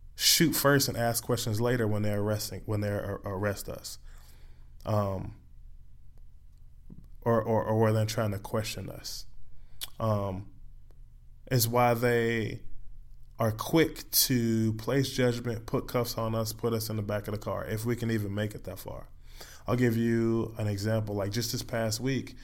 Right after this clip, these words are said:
something that's hit the airwaves and been all over social media is how, um, the situation of Star-, between St-, uh, about St-, uh, the two black men in the Starbucks in Philadelphia.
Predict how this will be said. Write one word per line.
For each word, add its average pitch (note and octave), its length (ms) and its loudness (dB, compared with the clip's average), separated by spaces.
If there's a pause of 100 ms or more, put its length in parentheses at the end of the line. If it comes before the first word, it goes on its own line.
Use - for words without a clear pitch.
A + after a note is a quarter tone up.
(280)
something A#2 360 2
that's A2 180 2
hit G#2+ 140 0
the G2 120 -2
airwaves G#2 920 2
and G#2 160 -2
been G#2 200 -2
all G2+ 260 -2
over G2+ 280 -4
social G#2+ 380 -4
media A2 460 -2 (440)
is - 140 0
how, G#2 640 0
um, G#2 480 -6 (1040)
the A2 60 -4
situation C3 540 2
of A2 80 0
Star-, - 320 6
between A#2+ 300 2
St-, - 240 -4
uh, G2+ 200 0
about G#2 280 0
St-, - 220 -2
uh, G#2 200 0
the G2+ 80 -2
two D#3+ 220 4
black C3+ 320 2
men A2+ 140 0
in G#2 80 2
the - 40 -4
Starbucks A#2 480 0
in G2+ 80 -4
Philadelphia. G#2+ 540 0